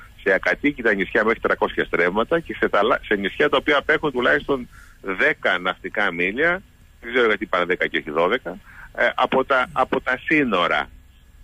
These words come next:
Τι σημαίνει αυτό, κύριε Σαχίνη μου; Γι' αυτό, λέει, επί του πεδίου γίνονται όλα και γι' αυτό φωνάζουμε και δεν περιμένουμε να μας ενημερώσει ο κύριος Γεραπετρίδης, ότι αν ψηφιστεί τυχόν,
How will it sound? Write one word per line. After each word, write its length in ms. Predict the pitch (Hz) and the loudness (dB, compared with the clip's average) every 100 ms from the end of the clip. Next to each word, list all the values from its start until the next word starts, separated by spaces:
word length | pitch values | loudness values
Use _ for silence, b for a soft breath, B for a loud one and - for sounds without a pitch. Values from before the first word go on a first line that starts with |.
| - | -20
Τι 80 | 180 | -12
σημαίνει 420 | - 139 131 117 | -6 0 0 2
αυτό, 260 | 104 - 104 | 0 0 0
κύριε 760 | 107 101 95 98 92 92 92 90 | 0 0 2 2 2 2 0 0
Σαχίνη 380 | 101 98 113 120 | -2 -2 -2 -2
μου; 180 | 135 127 | -2 0
Γι' 100 | 120 | 2
αυτό, 180 | - | 4
λέει, 160 | 135 123 | 4 4
επί 140 | 110 | 2
του 120 | - - | -4 -2
πεδίου 340 | 101 101 98 | 0 2 2
γίνονται 420 | 90 90 85 90 | 2 0 0 2
όλα 400 | 85 82 80 73 - b b | 4 4 2 0 -4 b b
και 60 | 98 | -4
γι' 60 | 95 | -4
αυτό 200 | - 98 | -2 -2
φωνάζουμε 760 | 90 85 85 - 78 73 69 b b - | -2 0 0 -2 -4 -4 -4 b b -10
και 100 | 92 | -4
δεν 180 | 92 92 | 0 0
περιμένουμε 500 | 95 92 90 87 85 | 2 0 0 -2 0
να 60 | 85 | -2
μας 120 | 80 | 0
ενημερώσει 500 | 87 90 85 87 82 | -2 0 0 0 -2
ο 80 | 90 | -2
κύριος 300 | - 87 78 | -2 -2 0
Γεραπετρίδης, 560 | 82 78 82 110 143 - | 0 0 0 0 0 0
ότι 200 | 120 117 | 0 2
αν 160 | 147 | 2
ψηφιστεί 520 | - 131 110 101 139 131 | 0 -2 -2 -2 -2 -2
τυχόν, 680 | 117 98 143 147 120 78 | -2 0 2 4 2 -2